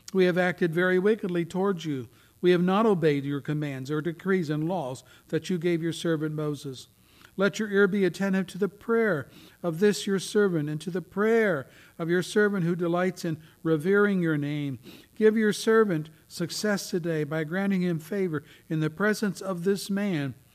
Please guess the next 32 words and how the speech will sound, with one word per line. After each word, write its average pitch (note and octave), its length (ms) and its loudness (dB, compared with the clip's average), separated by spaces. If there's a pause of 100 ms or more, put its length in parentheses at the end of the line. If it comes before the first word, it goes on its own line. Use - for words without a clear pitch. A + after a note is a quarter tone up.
(220)
I C#3 140 -8
was B2 180 -10
cupbearer A#2+ 600 -10
to B2+ 160 -16
the A#2 100 -18
king.'" G#2 300 -20 (1500)
And C3 140 -8
what's B2 160 -10
he C#3 100 -8
saying? C3+ 460 -10 (840)
S-, - 180 -20 (360)
Nehemiah C3+ 540 -4
one, C3+ 320 -10
verse B2+ 240 -12
five C3 260 -12
and B2 100 -14
following. C3 280 -14 (260)
He's B2+ 220 -10
about C3+ 300 -8
to D3 80 -8
go C3+ 200 -8
in D#3 140 -4
before D3+ 340 -6
King E3 280 -8
Artaxerxes C3+ 1080 -10 (400)
and C#3 180 -10
plead D3 320 -6
on C#3+ 180 -10
behalf C#3+ 420 -10
of C#3+ 100 -8
the C#3+ 100 -8
Israelites. B2 840 -14